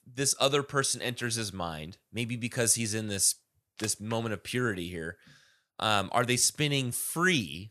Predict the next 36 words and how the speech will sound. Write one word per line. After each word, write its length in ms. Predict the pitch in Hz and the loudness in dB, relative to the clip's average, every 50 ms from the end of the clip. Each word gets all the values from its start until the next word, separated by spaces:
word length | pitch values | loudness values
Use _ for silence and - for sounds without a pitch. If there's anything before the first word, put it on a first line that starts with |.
| _ - | _ -6
like 220 | 98 90 90 - | -4 -4 -4 -4
me? 440 | 92 90 87 85 90 104 110 117 - _ _ _ _ _ - - - - | -6 -8 -6 -4 -4 -4 -4 -6 -8 _ _ _ _ _ -10 -8 -6 -4
Do 80 | 139 | -2
you 160 | 143 151 160 | 0 0 0
feel 300 | 147 - 170 156 160 151 147 | 0 2 2 4 4 6 6
as, 220 | 139 123 107 - - _ _ _ | 6 6 4 0 -2 _ _ _
as, 460 | - 117 113 110 110 104 98 104 - - _ - | -2 0 2 2 2 2 0 -2 -4 -6 _ -4
uh, 380 | 67 71 67 57 52 50 50 - - _ _ _ _ _ - - - - | -2 -2 0 0 -2 -4 -6 -8 -12 _ _ _ _ _ -20 -14 -8 -4
free 440 | 180 190 196 190 190 196 190 175 - | -2 0 2 2 2 2 2 2 2
and, 580 | - 143 143 135 135 135 131 131 127 123 - - _ _ _ _ _ _ _ _ _ - | 2 4 4 6 4 4 4 2 0 -4 -6 -8 _ _ _ _ _ _ _ _ _ -4
and 320 | - 123 127 117 107 107 | -2 -2 -2 -2 -4 -6
complete 520 | - 139 123 - - - 202 190 139 - - - | -6 -6 -6 -4 -4 -2 0 0 0 0 0 0
as 140 | 113 113 | 2 4
I 160 | 131 139 160 139 | 6 6 6 4
do 260 | 101 92 87 85 87 | 2 0 -2 0 0
in, 200 | 85 110 113 113 | 0 -2 -2 -2
in 340 | - 120 127 113 101 92 - - | -2 -2 -2 -2 -2 -6 -6 -2
solitude? 540 | - - - 127 131 110 92 - - 98 95 | 2 4 6 6 6 6 4 2 0 2 2
I 100 | 107 117 | 2 2
think 180 | - - 175 143 | 2 2 2 4
that's 160 | 143 139 - | 4 4 2
what 100 | 127 - | 2 0
this 120 | 117 104 - | 0 2 2
song 300 | - 131 120 113 107 104 | 4 4 2 2 0 -2
is 240 | 78 90 92 87 92 | -4 -6 -6 -6 -4
really 220 | 113 120 117 107 | -2 -2 -2 -2
going 220 | 90 107 104 98 92 | -2 -2 -4 -4 -4
to 120 | - - | -4 -6
just 220 | - 90 87 - - _ _ _ _ _ _ _ _ - | -4 -4 -6 -6 -6 _ _ _ _ _ _ _ _ -4
reiterate 420 | 95 107 123 117 104 101 90 85 | 0 2 2 2 2 2 0 2
as 160 | 82 95 92 92 | 0 0 -2 -2
we 80 | 98 | -4
go 140 | 92 95 92 | -4 -4 -4
through 220 | - - 110 110 92 | -4 -4 -4 -4 -4
this 180 | 85 87 - - | -2 0 0 0
is, 160 | 85 80 - | 0 -4 -6